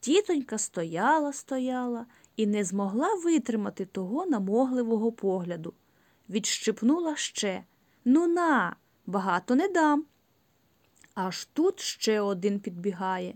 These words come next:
білий. І собі просить. Каштанчик до нього кинувся. Геть, геть! Ну чого ти мене проганяєш? Дивується білий. Іди собі, тільки недалеко,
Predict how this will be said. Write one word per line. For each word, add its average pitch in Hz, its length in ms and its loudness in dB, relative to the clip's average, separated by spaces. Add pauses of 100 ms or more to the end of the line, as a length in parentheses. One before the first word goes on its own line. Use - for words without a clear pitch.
білий. 190 580 4 (760)
І 370 120 4
собі 277 440 4
просить. 226 680 0 (720)
Каштанчик 302 840 0
до 233 180 2
нього 262 360 6
кинувся. 220 680 0
Геть, 262 460 2
геть! 277 460 2 (640)
Ну 226 120 2
чого 302 400 2
ти 302 180 2
мене 277 280 6
проганяєш? 269 960 2 (280)
Дивується 240 680 4
білий. 208 520 2 (720)
Іди 214 400 4
собі, 214 480 0 (220)
тільки 220 380 2
недалеко, 254 800 4